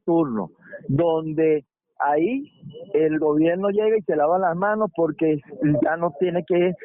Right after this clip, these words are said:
encargarse del pae, que no estaba llegando a los centros educativos, el pae que era la alimentación para nuestros estudiantes, ¿verdad?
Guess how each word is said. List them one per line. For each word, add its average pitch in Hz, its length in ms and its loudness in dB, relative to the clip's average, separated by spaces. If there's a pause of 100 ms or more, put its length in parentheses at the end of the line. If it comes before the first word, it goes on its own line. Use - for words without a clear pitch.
(120)
encargarse 143 720 0
del 131 280 2
pae, 135 460 0
que 127 80 0
no 139 120 0
estaba 196 300 0
llegando 151 440 -2
a 190 40 2
los 160 160 0
centros 151 300 -2
educativos, 165 720 0 (180)
el 131 200 -2
pae 147 320 -2
que 170 120 0
era 156 140 0
la 175 100 0
alimentación 131 640 -2
para 165 220 0
nuestros 139 460 0
estudiantes, 127 760 -2
¿verdad? 135 280 -2